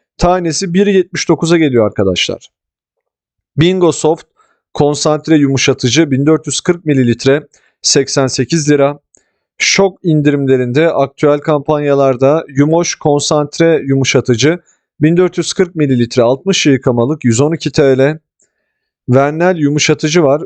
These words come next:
üç litrelik. Bu da arkadaşlar otuz yıkamalık yetmiş dokuz elli. Yayınımıza hoş geldiniz. Çok teşekkürler yorum yazanlara, abone olanlara. Destek için videoyu beğenelim ve ürünler hakkında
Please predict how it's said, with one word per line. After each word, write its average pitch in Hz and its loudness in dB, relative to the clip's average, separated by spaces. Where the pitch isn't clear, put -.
üç - -4
litrelik. 143 -2
Bu 160 0
da 156 4
arkadaşlar 120 0
otuz 143 0
yıkamalık 139 0
yetmiş 147 -2
dokuz 147 0
elli. 135 0
Yayınımıza 180 2
hoş 160 -2
geldiniz. 135 -2
Çok 175 0
teşekkürler 135 0
yorum 135 0
yazanlara, 117 0
abone 123 0
olanlara. 120 0
Destek 196 0
için 143 -2
videoyu 139 2
beğenelim 147 0
ve 143 0
ürünler 185 2
hakkında 135 0